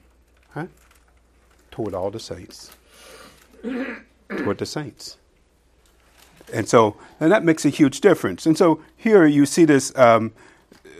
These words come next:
I think it's, the word is translated here for epiginosko in, in, uh, verse six is, um, uh, acknowledging. It's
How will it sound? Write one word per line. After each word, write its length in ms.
I 100
think 140
it's, 200
the 260
word 260
is 180
translated 680
here 280
for 400
epiginosko 1120
in, 200
in, 200
uh, 160
verse 360
six 720
is, 360
um, 500
uh, 420
acknowledging. 680
It's 180